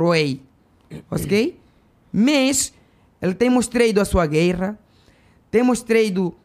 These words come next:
a sua originalidade no estilo cudoeiro. Nesse exato momento não se encontra em Anguila, se encontra fora de Anguila, a, a procura da sua voida, da sua família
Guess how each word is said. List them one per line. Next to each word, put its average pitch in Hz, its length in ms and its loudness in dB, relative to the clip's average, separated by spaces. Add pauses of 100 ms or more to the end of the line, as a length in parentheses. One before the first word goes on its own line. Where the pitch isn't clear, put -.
a 190 80 0
sua 220 440 -2
originalidade 196 1000 2 (260)
no 180 80 0
estilo 180 300 0
cudoeiro. 165 580 0 (680)
Nesse 214 280 0
exato 220 280 -2
momento 208 380 0
não 202 120 0
se 202 140 -2
encontra 185 340 -2
em 175 80 -2
Anguila, 175 540 0 (260)
se - 180 -6
encontra 180 600 0
fora 175 260 0
de 160 120 -2
Anguila, 165 580 0 (520)
a, 160 800 -2
a 147 100 -12
procura 240 420 0
da 180 100 0
sua 214 180 0
voida, 185 460 0
da 175 140 0
sua 185 220 -4
família 196 760 0